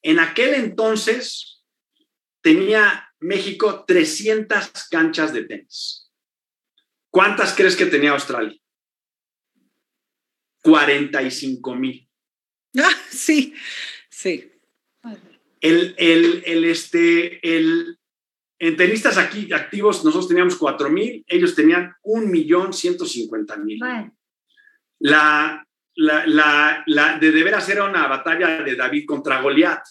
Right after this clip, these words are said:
Speaker 1: porque mientras México tenía, bueno, Australia tenía en su equipo al jugador número uno del mundo, al número dos, al número cuatro y al número dieciséis.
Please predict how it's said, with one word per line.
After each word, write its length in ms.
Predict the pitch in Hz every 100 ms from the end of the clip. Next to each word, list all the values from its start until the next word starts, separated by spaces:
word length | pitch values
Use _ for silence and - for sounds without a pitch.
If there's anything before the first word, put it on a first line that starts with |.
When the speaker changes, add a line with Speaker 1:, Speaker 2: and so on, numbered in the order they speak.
| -
Speaker 1:
porque 260 | 123 131
mientras 460 | 127 131 135 135 135
México 420 | 180 190 202 170
tenía, 500 | 139 135 156 170 165 _ _ _ _ _ _ _ - 156
bueno, 420 | 180 151 - _ -
Australia 640 | 151 156 - - 247 262 -
tenía 600 | - 170 170 156 156 - -
en 220 | 175 185
su 200 | - 185
equipo 640 | 165 247 254 302 294 - _ _ -
al 160 | 147
jugador 440 | 156 160 160 190 190
número 360 | 220 202 196
uno 120 | 196 160
del 160 | 127
mundo, 360 | 139 131 110 - _ -
al 260 | 160 175
número 400 | 226 254 233 185
dos, 640 | 160 180 - - - - _ _ -
al 260 | 147 151
número 400 | 196 247 247 185
cuatro 560 | - 170 160 254 311 - _ _ _ _ _ _ _ _
y 140 | 165
al 180 | 160 160
número 400 | 185 196 208 190
dieciséis. 920 | 147 127 117 110 113 - - - _